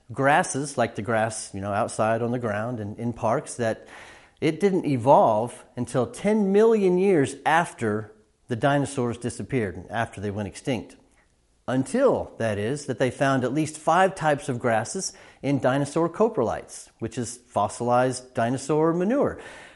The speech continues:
Uh, so when they find these things, they have to go back and they change their theories. Um, however,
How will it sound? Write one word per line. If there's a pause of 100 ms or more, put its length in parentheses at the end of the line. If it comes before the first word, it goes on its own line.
Uh,
so
when
they
find
these
things,
they
have
to
go
back
and
they
change
their
theories. (140)
Um, (300)
however,